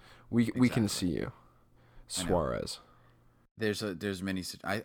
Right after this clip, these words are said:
Speaker 2: I feel like that is a good use of, you know, a video assistant referee.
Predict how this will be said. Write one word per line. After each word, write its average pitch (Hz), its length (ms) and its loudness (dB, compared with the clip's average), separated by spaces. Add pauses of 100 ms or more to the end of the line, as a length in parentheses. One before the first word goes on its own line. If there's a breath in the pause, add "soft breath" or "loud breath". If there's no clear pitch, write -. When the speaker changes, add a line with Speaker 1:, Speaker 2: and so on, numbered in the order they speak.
Speaker 2:
I 113 140 2
feel 139 200 0
like 110 280 0
that 107 300 2
is 104 180 -8
a 87 180 -6 (400)
good 92 320 -6
use 90 380 -8
of, 85 280 -8 (840)
you 92 100 -8
know, 85 320 -8
a 90 120 -6
video 90 380 -2
assistant 87 400 -8
referee. 90 680 -8